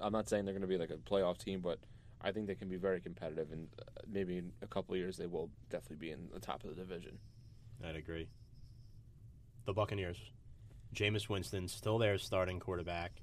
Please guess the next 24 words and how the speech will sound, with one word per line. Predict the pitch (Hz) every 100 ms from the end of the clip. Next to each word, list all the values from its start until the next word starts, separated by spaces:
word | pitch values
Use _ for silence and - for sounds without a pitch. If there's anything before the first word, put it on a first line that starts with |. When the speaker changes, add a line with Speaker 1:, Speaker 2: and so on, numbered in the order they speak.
| -
Speaker 2:
This | 90 95 95
is |
probably | - 95 87 87 87
his | 82 85
last | 90 87 -
straw | - 92 87
chance | 82 - 85 -
at | -
that. | 98 98 - - - - - - - - - - - - - - - - -
Peyton | 117 120
Barber, | 98 110 123 135 135 -
the | 110
starting | - 127 123 120
running | 123 120
back | 123 120 - -
at | 107
receiver. | 101 - 117 101 101 101 - - - -
The | 82
Bucs | 92 92 - -
have | - 98 92 90 85 - -
Mike | 98 87 95
Evans, | 101 92 90 - -
Chris | - 156 -
Godwin, | - 117 107 104 98